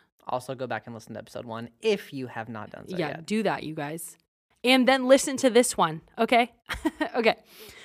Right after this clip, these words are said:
Speaker 2: So we're back in nineteen seventy-seven. The people arrive in Guyana.
Speaker 1: Who, who people?
Speaker 2: A thousand people.
Speaker 1: With him?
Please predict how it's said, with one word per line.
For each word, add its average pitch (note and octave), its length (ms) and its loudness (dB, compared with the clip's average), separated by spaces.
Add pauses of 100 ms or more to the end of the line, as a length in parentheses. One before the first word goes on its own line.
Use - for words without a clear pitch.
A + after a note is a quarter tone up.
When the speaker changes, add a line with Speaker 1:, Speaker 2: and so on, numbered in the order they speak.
(120)
Speaker 2:
So B3+ 180 8
we're B3+ 180 6
back B3 360 6
in C#4+ 140 -2
nineteen A#3 380 -2
seventy-seven. E3+ 680 -2 (480)
The F#3+ 760 -4 (320)
people A#3+ 480 -4
arrive F3 640 -2
in E3 380 -10
Guyana. D#3+ 560 -14 (560)
Speaker 1:
Who, A3+ 300 -8 (200)
who A#3 180 -8
people? - 540 -12 (460)
Speaker 2:
A F3+ 80 -12
thousand F#3+ 500 0
people. F3 440 -12 (420)
Speaker 1:
With F#3 280 -4
him? A#2+ 380 -14